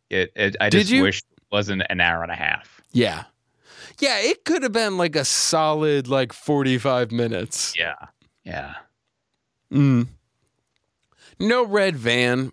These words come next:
Speaker 2: which always bums me out, 'cause I love red shirt Shaggy.
Speaker 1: Uh-huh. Uh-huh.
Speaker 2: And I love that accompanied with the red van.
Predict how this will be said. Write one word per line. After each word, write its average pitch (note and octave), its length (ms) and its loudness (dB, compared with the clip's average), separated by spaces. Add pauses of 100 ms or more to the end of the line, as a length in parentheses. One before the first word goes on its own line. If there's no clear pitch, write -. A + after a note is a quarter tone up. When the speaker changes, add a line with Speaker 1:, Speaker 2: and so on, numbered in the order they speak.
Speaker 2:
which C3+ 120 -4
always C#3 220 2
bums B2+ 340 0
me C#3 120 2
out, C3 260 0 (240)
'cause C#3 160 0
I C#3+ 80 2
love D3 380 2
red B2+ 240 2
shirt - 280 -2
Shaggy. D#3 640 0 (560)
Speaker 1:
Uh-huh. G2 320 -2 (260)
Uh-huh. - 160 -6
Speaker 2:
And B2 140 0
I B2 80 2
love B2+ 400 0
that C3+ 220 2
accompanied C3+ 640 0
with G2 400 -4
the F#2+ 100 -4
red B2+ 240 0
van. C#3 420 0